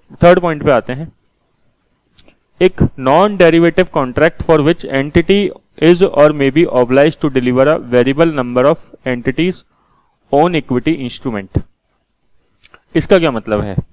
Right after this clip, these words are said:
ठीक है ना, ये थोड़ा सा ध्यान समझना। आपको पता है starting के ये जो दो point थे ये एफ़ सेवन में cover थे, but third point एफ़ सेवन में नहीं था, ये केवल एसबीआर में है, ठीक है।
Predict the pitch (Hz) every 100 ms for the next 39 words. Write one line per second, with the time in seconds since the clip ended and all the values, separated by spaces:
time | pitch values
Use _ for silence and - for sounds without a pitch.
0 | _ _ _ - 151 180 147 147 175 143
1 | 123 127 185 - _ _ _ - 120 117
2 | 127 135 120 117 165 - _ _ _ _
3 | _ _ _ - 127 165 180 208 175 -
4 | 151 139 156 160 170 170 143 143 156 151
5 | 151 143 160 156 139 123 - 127 135 139
6 | 120 117 - 175 - _ _ 123 151 -
7 | 143 143 170 151 156 - - - - 135
8 | 143 139 127 151 156 - 139 147 117 107
9 | 110 123 120 113 131 104 - _ _ _
10 | _ _ _ _ _ _ _ _ _ _
11 | _ _ - 123 196